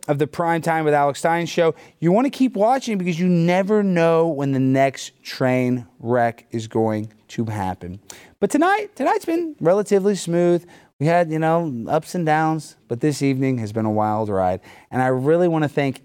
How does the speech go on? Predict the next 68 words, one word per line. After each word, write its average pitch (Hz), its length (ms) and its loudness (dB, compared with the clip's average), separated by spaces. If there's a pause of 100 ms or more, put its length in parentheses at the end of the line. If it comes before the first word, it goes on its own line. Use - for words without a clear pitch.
each 180 300 -2
and 180 180 0
every 143 260 0
single 135 340 0
one 123 180 0
of 120 100 -4
you 120 140 -4
for 113 160 -4
being 117 260 -2
here 117 140 -2
tonight. 117 340 -2 (240)
If 139 80 -2
you 156 60 2
guys 156 160 0
wanna 160 160 -4
support 156 400 -2
me, 160 100 -2
make 170 160 -2
sure 180 120 0
to 160 60 0
hit 156 120 -2
the 151 80 -6
subscribe 143 500 -2
button. 151 260 0
Make 403 320 0
sure 466 120 2
to 453 80 2
hit 392 100 0
that 269 260 -4
bell, 320 400 0
ring 359 160 2
a 349 60 0
ding, 330 300 0
ding 370 260 0
dong, 320 400 2 (160)
so - 140 0
you 285 60 4
get 285 140 0
notifications 254 640 0
when 240 120 2
I 240 100 2
go 240 160 2
live. 226 300 0
We're 233 60 -4
gonna 240 120 -2
go 233 100 6
live 226 240 2 (160)
Tuesday 262 520 0 (180)
through 294 140 6
Thursday. 311 560 0 (560)
We 196 120 2
got 262 160 0
Bubba 311 320 0
for 320 100 0
a 320 60 -2
few 330 160 4
seconds. 330 460 -2 (260)
Throw 403 240 0
it 403 60 0
to 330 80 0
Bubba 254 260 2
right 247 180 2
now 233 280 0
before 240 320 0
we 226 140 4
end 226 120 0
the 214 60 0
show. 233 280 2